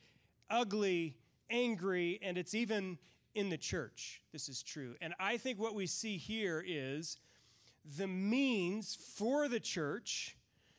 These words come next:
to intentionally engage this culture without giving in to the polarization.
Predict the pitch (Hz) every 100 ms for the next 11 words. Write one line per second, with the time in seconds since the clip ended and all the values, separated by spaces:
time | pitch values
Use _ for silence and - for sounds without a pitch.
0 | _ _ _ _ - _ - - 220 214
1 | 214 208 214 - 214 185 160 - 160 247
2 | 269 - 240 208 196 202 196 165 135 -
3 | 208 233 233 180 135 123 135 123 - 143
4 | 120 - 156 202 - _ _ _ _ _
5 | 175 180 226 190 151 226 220 214 214 208
6 | 180 - 185 170 147 127 110 -